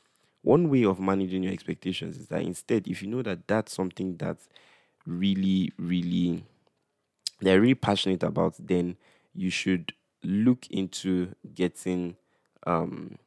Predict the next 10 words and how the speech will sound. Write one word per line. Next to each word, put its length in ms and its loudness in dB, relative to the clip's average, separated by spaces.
into 240 -2
studying 840 4
that 200 2
vocabulary, 640 -4
listening 300 -2
to 140 -10
more 300 2
and 100 -4
more 160 -4
content 440 -10